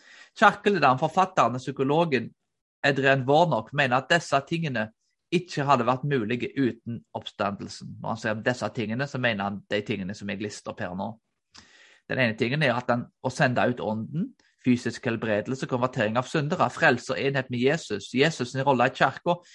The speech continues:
tilgivelse for synder, komfort fra de døende og sende budbringeren til evangeliet, friheten fra syndens straff, sikkerhet om evangeliets sannhet, vår oppstandelse og Jesus' framtidige dom i verden. Dette finner du fra Apostelens gjerninger, kapittel to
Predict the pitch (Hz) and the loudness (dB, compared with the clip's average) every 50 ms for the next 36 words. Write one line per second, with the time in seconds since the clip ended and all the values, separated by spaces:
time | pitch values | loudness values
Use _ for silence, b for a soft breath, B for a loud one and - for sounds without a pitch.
0 | b b - 156 147 131 139 156 165 170 147 139 139 - - 156 135 143 147 - | b b -2 2 4 4 4 4 4 2 2 0 -4 -2 -2 -2 -2 -2 -2 0
1 | - 165 139 131 131 151 151 143 131 _ b b b b b b b b b b | 0 0 0 0 0 -2 -2 -4 -6 _ b b b b b b b b b b
2 | b b - - 160 135 - 135 131 170 - - - 135 131 131 131 131 143 127 | b b 0 0 0 2 4 2 2 2 0 -4 0 2 4 4 4 4 6 6
3 | 110 120 143 160 156 120 101 98 - - 127 - 165 147 147 143 131 160 170 156 | 6 6 4 2 2 -2 -2 -4 -4 -8 -6 -4 0 2 2 2 4 4 2 2
4 | 123 123 143 156 165 165 135 117 123 - 123 127 127 139 139 131 156 175 190 180 | 4 2 2 2 2 2 0 0 0 2 0 2 2 0 -2 -2 0 0 0 0
5 | 135 101 92 98 - _ - - 160 170 170 151 147 - - 139 - 143 147 - | 0 -2 -4 -6 -10 _ -4 -2 0 2 2 0 0 -2 -6 -4 -2 -2 -2 -2
6 | - 139 131 127 - 131 127 - - - 131 123 123 - - 165 160 - 147 147 | -2 -4 -4 -4 -6 -8 -8 -6 0 0 2 2 2 0 -4 -4 -4 0 0 0
7 | 143 - 139 127 127 123 135 131 120 123 120 117 117 117 120 120 - 123 123 131 | 0 2 0 0 0 0 0 0 0 0 0 0 0 -2 -4 -2 0 -2 0 0
8 | 123 110 - - 135 143 139 139 135 - - 143 139 151 147 131 120 117 - - | -2 -4 -4 -2 -2 -2 -2 -2 -4 0 4 4 4 4 4 0 -4 -6 -6 -6
9 | 104 104 - b b b b b b - 117 120 117 123 131 143 - - 139 - | -8 -8 -8 b b b b b b -6 -4 2 4 4 4 4 2 0 -4 -4
10 | - 139 127 123 - 131 117 - 113 - 113 110 113 104 107 107 98 101 104 104 | 0 -2 -2 -2 0 -4 -4 -4 -4 -6 -4 -2 -2 -2 -2 -4 -6 -8 -4 -2
11 | 101 98 104 - - 107 113 123 - 127 123 - 127 110 117 117 135 135 - 127 | -2 -2 -2 -4 -8 -8 -8 -6 -6 -6 -4 -2 -2 -2 0 -2 -2 0 0 -2
12 | 123 - 127 113 - - 117 110 - 127 110 104 117 - 139 135 - 131 - 127 | 0 0 -2 -2 -2 -4 -10 -4 -2 0 0 0 -2 -6 -8 -6 -8 -6 -6 -6
13 | 117 - 113 110 _ - 151 156 | -6 -6 -8 -10 _ 0 0 0